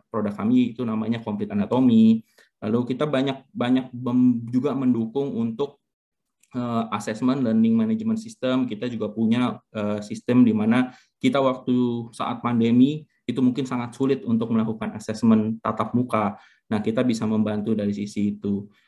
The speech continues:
Dan, eh, ini bukan hanya kepada Bapak Ibu dokter saja, juga kepada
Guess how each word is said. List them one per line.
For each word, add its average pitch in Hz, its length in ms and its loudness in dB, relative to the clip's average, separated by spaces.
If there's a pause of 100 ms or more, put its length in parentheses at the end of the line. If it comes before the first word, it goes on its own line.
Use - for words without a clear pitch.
(140)
Dan, 113 400 6
eh, 113 560 4 (480)
ini 170 240 4
bukan 127 320 0
hanya 117 400 -2
kepada 107 320 -6
Bapak 104 240 -2
Ibu 104 220 -2
dokter 104 260 -4
saja, 110 480 0
juga 117 320 2
kepada 107 320 -4